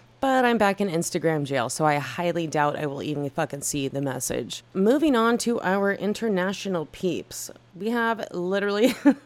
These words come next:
<laughs> the usual suspects. U K, Canada, Australia, and Ireland. Thank you guys for checking out the podcast, and drop me a line, say what's up,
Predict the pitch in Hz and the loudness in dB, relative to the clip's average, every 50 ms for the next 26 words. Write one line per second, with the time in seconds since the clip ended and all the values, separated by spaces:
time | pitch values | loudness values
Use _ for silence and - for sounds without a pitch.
0 | 349 311 - - - 339 339 311 277 226 - - 269 269 254 233 208 180 175 156 | 0 0 0 -2 -4 -2 -2 -2 -2 -4 -4 0 2 2 2 2 2 0 -2 -2
1 | - 175 165 156 160 - - 156 147 - - - 160 156 151 - - - - - | -2 0 0 0 0 0 0 -2 -2 -2 -2 -2 -2 -2 -2 -2 -6 -12 -12 -12
2 | _ - - - - 214 254 277 269 - 220 165 107 - - - _ - - - | _ -20 -20 -10 -2 0 0 0 0 0 -2 -2 -2 -4 -8 -12 _ -16 -8 -4
3 | 220 220 226 226 220 226 220 220 - - 170 165 - - - 202 196 202 208 214 | -2 0 2 2 4 4 4 4 4 2 0 0 -2 -2 -2 0 0 0 2 2
4 | 208 214 214 - - - - - 185 185 185 185 - - - - - 160 156 151 | 0 0 0 -2 -6 -10 -4 0 2 2 2 0 -2 -6 -8 -6 -4 -2 -2 -2
5 | 147 143 139 135 131 135 139 - - - - - - - - - _ - - 202 | -2 -2 -2 -2 -4 -4 -6 -8 -12 -18 -20 -20 -20 -20 -20 -20 _ -6 -2 0
6 | 208 208 202 220 226 226 185 208 202 196 190 180 190 - - _ _ - 175 - | 2 2 0 0 -2 0 2 2 4 2 2 0 -2 -8 -14 _ _ -4 -4 -2
7 | - - 196 185 - - 202 190 202 - - 165 165 165 - 160 - - 170 160 | -2 0 0 0 0 -2 -4 -4 -6 -6 -4 -4 -4 -4 -4 -6 -6 -6 -6 -6
8 | 156 156 151 170 165 156 156 156 156 - - - - - - - 151 147 143 147 | -6 -8 -6 -4 -2 -2 -2 -2 -4 -4 -6 -8 -10 -12 -8 -6 -4 -2 -2 -2
9 | 143 147 143 143 - - 147 151 156 160 170 - 208 214 214 214 214 196 190 190 | -4 -4 -6 -8 -8 -6 -2 2 2 2 2 0 -2 -2 -2 0 2 2 4 4
10 | 185 185 185 185 185 180 - - 170 147 151 156 175 196 196 - - - 180 175 | 4 4 2 0 0 -2 -4 -4 -2 -2 -2 0 -2 -2 -2 -4 -2 0 0 2
11 | 175 170 170 170 - | 2 2 2 0 -2